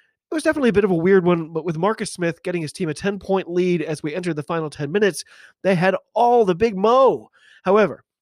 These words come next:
this one got really good. I have to admit, Tigers found their way downfield, decided to go for the corner rather than grabbing the easiest of threes,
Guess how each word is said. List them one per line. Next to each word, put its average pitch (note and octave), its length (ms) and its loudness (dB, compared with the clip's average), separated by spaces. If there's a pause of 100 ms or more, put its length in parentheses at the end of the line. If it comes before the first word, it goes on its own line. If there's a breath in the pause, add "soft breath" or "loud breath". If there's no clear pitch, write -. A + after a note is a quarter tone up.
(140)
this F3+ 160 -8
one E3 100 -6
got D3+ 240 -6
really A3 380 -2
good. D3 240 -2
I D3 60 -6
have E3+ 100 -8
to F3 80 -2
admit, D#3 280 0 (600 soft breath)
Tigers F#3 580 -2
found G3+ 300 -2
their G3+ 60 2
way E3+ 120 2
downfield, D3+ 500 -2
decided G3+ 360 -4
to F#3 80 -10
go F#3+ 120 4
for - 120 -8
the C#3+ 100 -8
corner G3 480 -2
rather G3 280 -2
than F3 180 -4
grabbing E3+ 320 -4
the C#3+ 160 -8
easiest A3+ 480 -4
of B2 60 -18
threes, E3 460 -2